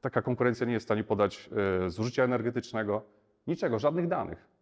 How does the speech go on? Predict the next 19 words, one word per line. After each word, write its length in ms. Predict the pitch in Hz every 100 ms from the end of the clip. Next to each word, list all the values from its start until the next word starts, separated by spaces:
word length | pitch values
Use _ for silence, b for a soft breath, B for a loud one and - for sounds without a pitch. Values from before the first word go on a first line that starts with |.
| -
tylko 220 | 180 254
po 80 | 151
prostu 260 | 156 -
opierać 380 | 127 135 135 135
się 240 | - 117 120 b b b -
o 340 | 110 110 - _ _
czystą, 480 | - 139 - 123 110
czystą 340 | - 127 123 107
teorię. 360 | 95 85 80 - _ _ _ _ _ _ - -
My 120 | 123
wprowadzamy 440 | 135 139 131 123 113
zupełnie 320 | 110 120 104
coś 180 | - -
innego. 360 | 98 85 117 131 _ b b b b _ -
E, 460 | 98 95 95 90 - -
wprowadzam, 540 | 113 110 113 127 120 -
em, 420 | 104 104 101 101 - _ _ -
ja 120 | 139
realizuję, 580 | 143 131 117 120 120